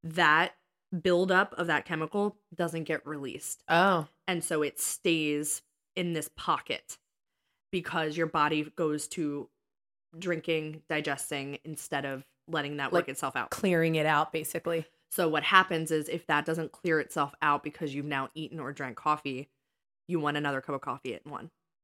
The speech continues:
Speaker 1: And then you want another cup of coffee at four.
Speaker 2: Yes, you're describing me.
Speaker 1: Yes. So it's this groggy chemical that you have to let fully disperse. And then you won't,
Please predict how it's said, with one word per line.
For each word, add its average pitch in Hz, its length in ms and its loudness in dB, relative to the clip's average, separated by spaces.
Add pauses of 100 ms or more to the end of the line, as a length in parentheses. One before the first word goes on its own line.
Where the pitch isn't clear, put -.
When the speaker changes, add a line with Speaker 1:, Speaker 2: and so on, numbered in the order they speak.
Speaker 1:
And 170 80 -4
then 151 80 -2
you 147 100 -4
want 147 120 -4
another 139 180 -4
cup - 160 -12
of - 80 -18
coffee 127 280 -6
at - 160 -12
four. 147 340 -6
Speaker 2:
Yes, 202 300 -2
you're - 80 -12
describing 185 720 6
me. 143 280 -2
Speaker 1:
Yes. - 320 -6 (420)
So 180 180 2
it's 170 180 -2
this 175 200 -6
groggy 160 400 4
chemical 151 380 -4
that 135 120 -4
you 151 80 -6
have - 340 -2
to 151 100 -6
let 135 340 -4 (640)
fully 139 280 -2
disperse. - 800 -8 (420)
And 151 260 -8
then 139 340 -6
you 147 80 -4
won't, 143 260 -8